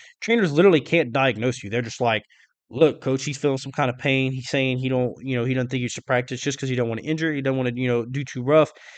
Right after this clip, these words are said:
And the coach is like, "Dang, um, okay." And a lot of times you really hear that from bigger,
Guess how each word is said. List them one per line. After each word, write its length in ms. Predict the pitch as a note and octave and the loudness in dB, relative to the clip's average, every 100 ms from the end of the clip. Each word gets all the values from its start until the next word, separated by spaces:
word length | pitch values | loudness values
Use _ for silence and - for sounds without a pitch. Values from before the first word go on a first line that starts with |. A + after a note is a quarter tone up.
| _ - | _ -8
And 340 | C3 B2 C3 B2 | -2 0 0 -2
the 60 | |
coach 160 | B2+ B2 | -2 -4
is 120 | A#2 | -4
like, 300 | A2 A2 G#2 _ _ _ _ - | -4 -2 -4 _ _ _ _ -4
"Dang, 260 | B2 F#2+ - _ | -2 -4 -10 _
um, 420 | G#2+ G#2+ G#2+ G2+ _ _ _ | -6 -4 -4 -6 _ _ _
okay." 460 | D3 F3 C#3 B2+ B2+ _ _ _ - | 2 4 2 0 -4 _ _ _ -4
And 80 | F#3 | 2
a 40 | |
lot 140 | G3+ | 2
of 60 | A3 | 2
times 260 | G3 F#3+ - - _ - | 0 -2 -4 -16 _ -4
you 140 | F#3 | 4
really 180 | A#3 E3 | 4 4
hear 160 | D3 | 2
that 160 | F3 D#3+ | 2 2
from 260 | C#3+ A#2+ - | 0 -2 -4
bigger, 840 | D3+ C#3 _ - C3 C#3 D#3+ F3 | -4 -4 _ -8 -2 2 2 0